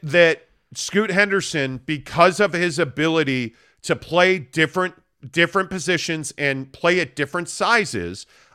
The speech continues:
I think Scoot Henderson can be a top five guard in the N B A. I think when you look at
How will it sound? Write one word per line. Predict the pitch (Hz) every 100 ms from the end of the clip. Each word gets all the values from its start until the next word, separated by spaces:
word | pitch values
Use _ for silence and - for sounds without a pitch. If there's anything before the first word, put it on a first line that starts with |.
| -
I | 170
think | 180 202
Scoot | - - 202
Henderson | 156 196 190 170 143 113 110 - _ _
can | - 190 190 143
be | 180 202 175 165
a | 165 165
top | 165 165 -
five | 165 170
guard | 135 135 139
in |
the | 156
N | 160
B | 175 196
A. | 233 113 - _ _ -
I | 156
think | 180 180
when | 170 180
you | 180
look | 165 185 202
at | 196